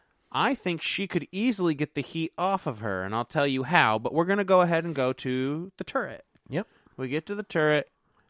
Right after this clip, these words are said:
Speaker 1: They're mad. Well, Phaedra's mad. Parvati's not sure if she's gonna be mad or not,
Speaker 2: Yeah,
Speaker 1: but
Speaker 2: 'cause, 'cause Phaedra,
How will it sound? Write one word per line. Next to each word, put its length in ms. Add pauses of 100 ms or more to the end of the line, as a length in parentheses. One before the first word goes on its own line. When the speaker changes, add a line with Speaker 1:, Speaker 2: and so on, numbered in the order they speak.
(140)
Speaker 1:
They're 280
mad. 580
Well, 300
Phaedra's 520
mad. 480
Parvati's 540
not 180
sure 200
if 80
she's 100
gonna 180
be 120
mad 200
or 40
not, 120
Speaker 2:
Yeah, 120
Speaker 1:
but 100
Speaker 2:
'cause, 260
'cause 260
Phaedra, 440